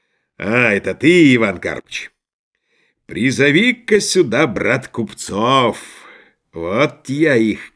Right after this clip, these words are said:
каналей. Так жаловаться на меня. Вишь ты, проклятый иудейский народ! Постойте ж, голубчики, прежде я вас кормил до усов только,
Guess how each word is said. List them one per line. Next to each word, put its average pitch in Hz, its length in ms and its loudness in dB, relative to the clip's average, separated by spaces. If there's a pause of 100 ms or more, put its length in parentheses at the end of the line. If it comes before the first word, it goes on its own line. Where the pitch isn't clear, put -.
каналей. 92 960 -6 (840)
Так 151 240 0
жаловаться 101 1040 0
на 73 160 -12
меня. 64 480 -12
Вишь 82 540 -4
ты, 202 100 -2
проклятый 139 1120 0
иудейский 127 680 0
народ! 113 540 0 (360)
Постойте 160 880 4
ж, 127 160 0
голубчики, 117 1120 0
прежде 107 640 -2
я 104 100 -2
вас 104 280 -8
кормил 101 500 -4
до 76 200 -6
усов 92 600 -6
только, 143 560 -2